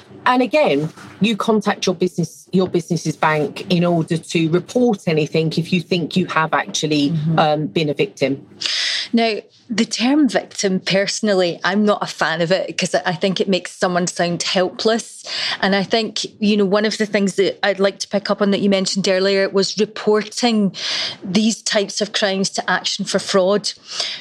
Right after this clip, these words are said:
Speaker 2: How important is it if you receive an email that you know is phishing or you think it might be dodgy, how important is it to forward that email on to the organisation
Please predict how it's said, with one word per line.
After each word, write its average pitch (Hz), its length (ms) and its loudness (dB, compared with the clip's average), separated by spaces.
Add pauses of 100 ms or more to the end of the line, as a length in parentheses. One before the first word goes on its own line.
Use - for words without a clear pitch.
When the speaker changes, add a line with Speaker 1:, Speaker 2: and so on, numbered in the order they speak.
Speaker 2:
How 269 200 2
important 262 680 2
is 202 180 0
it - 180 0
if 214 260 -2
you 226 80 2
receive 202 640 0
an 196 180 0
email 202 480 4
that 190 220 -2
you 202 100 2
know 196 360 4
is 190 260 0
phishing 196 500 0
or 185 120 2
you 180 120 2
think 196 300 0
it 208 80 -4
might 196 160 2
be 190 80 -2
dodgy, 190 320 0
how 240 220 2
important 233 640 0
is 196 160 -4
it - 160 -2
to - 120 -6
forward 208 500 0
that 196 200 0
email 190 440 2
on 196 280 4
to - 140 -6
the 202 120 0
organisation 185 1040 2